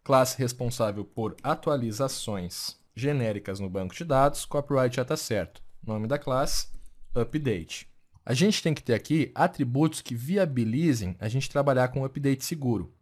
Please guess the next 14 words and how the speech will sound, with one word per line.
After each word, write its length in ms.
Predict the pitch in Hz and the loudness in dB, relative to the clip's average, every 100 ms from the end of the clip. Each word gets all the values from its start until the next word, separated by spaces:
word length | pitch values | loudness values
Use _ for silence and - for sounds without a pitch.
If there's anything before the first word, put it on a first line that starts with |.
| - | -10
Então, 160 | 113 | -2
a 40 | 123 | -2
gente 80 | 123 | 0
vai 100 | 131 | -2
começar 400 | 143 147 - 139 | 0 0 2 0
aqui 340 | 131 110 90 - | 0 -4 -6 -6
tendo 360 | 127 107 92 - | -4 -2 -4 -2
um 120 | 101 | 0
private 580 | 113 127 113 90 - - | 2 0 0 -2 0 0
tabela. 580 | 135 147 113 120 175 - - _ _ 120 | 0 0 2 2 0 -6 -20 _ _ 0
Vamos 300 | 139 151 - | 2 2 -2
ter 340 | 123 107 90 - 101 | -4 -4 -4 -10 -10
um 140 | 95 | -10
private 960 | - - 170 123 107 90 - - - | -8 -2 -2 0 -4 -4 -6 -4 -4